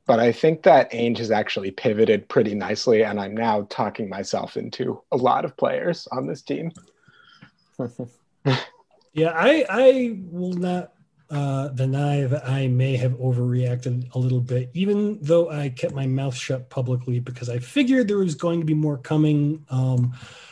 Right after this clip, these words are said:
Speaker 3: in our group chat, I was pretty down for at least, at least immediately when we really thought he was going to walk for nothing. But that didn't turn out to be the case. Um,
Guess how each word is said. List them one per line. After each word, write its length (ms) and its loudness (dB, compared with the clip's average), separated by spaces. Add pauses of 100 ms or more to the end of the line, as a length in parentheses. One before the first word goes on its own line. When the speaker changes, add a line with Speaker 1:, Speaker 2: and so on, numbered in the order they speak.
(340)
Speaker 3:
in 520 0
our 160 2
group 260 -2
chat, 340 0
I 140 -2
was 280 0 (120)
pretty 840 2
down 320 4
for 560 2 (120)
at 60 -6
least, 540 -4 (400)
at 40 -10
least 240 -4
immediately 720 2
when 160 2
we 140 2
really 260 2
thought 180 -2
he 60 0
was 100 -2
going 220 -2
to 80 0
walk 300 -2
for 100 -8
nothing. 540 -2 (720)
But 240 6
that 180 0
didn't 220 0
turn 160 2
out 80 -2
to 80 -4
be 80 2
the 100 4
case. 500 0 (120)
Um, 280 0